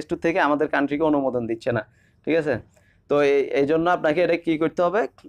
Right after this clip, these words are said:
এই যে আমি যেখান থেকে সার্চ করে আনছি, এখানে আপনারা নিচের দিকে খুঁজবেন, আপনাদের ফোনের নিচের দিকে এদিকে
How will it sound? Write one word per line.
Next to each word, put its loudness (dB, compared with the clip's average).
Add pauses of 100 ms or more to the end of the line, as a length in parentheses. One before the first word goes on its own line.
এই 2
যে 2 (200)
আমি 0
যেখান 0
থেকে 0
সার্চ 0
করে 2
আনছি, 0 (560)
এখানে 0
আপনারা 2 (260)
নিচের 0
দিকে 2
খুঁজবেন, 0
আপনাদের -2
ফোনের 0
নিচের -2 (100)
দিকে 0 (160)
এদিকে 0